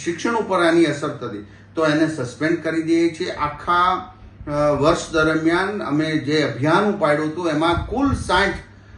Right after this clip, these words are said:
આવા લોકો નીકળ્યા હતા જે વિદેશ જતા હતા. એ તમામે તમામને બરતરફ કરી દેવાની ત્યારે પણ સૂચના આપી હતી ને હજી, હજી ગુજરાતની અંદર આની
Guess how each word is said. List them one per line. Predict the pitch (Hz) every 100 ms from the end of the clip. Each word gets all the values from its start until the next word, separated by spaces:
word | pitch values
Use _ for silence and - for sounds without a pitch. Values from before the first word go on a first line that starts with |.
| -
આવા | 151 180 196
લોકો | 185 156 165
નીકળ્યા | 156 143 139 139
હતા | 139 170
જે | 160 165
વિદેશ | 139 139 160 -
જતા | 135 135 139
હતા. | 139 170
એ | 160 135 -
તમામે | 139 151 175 202
તમામને | 185 156 151 156 156
બરતરફ | 139 123 - 151 160 -
કરી | 143 143
દેવાની | 139 139 147 156 156 - - -
ત્યારે | 135 143
પણ | 165 202
સૂચના | 196 - 190 185 190 185
આપી | 185 196
હતી | 190
ને | 202 175
હજી, | 185 - - - - - -
હજી | 147 233 240
ગુજરાતની | 165 156 170 180 180 175 180
અંદર | 180 170
આની | 156 165 170 170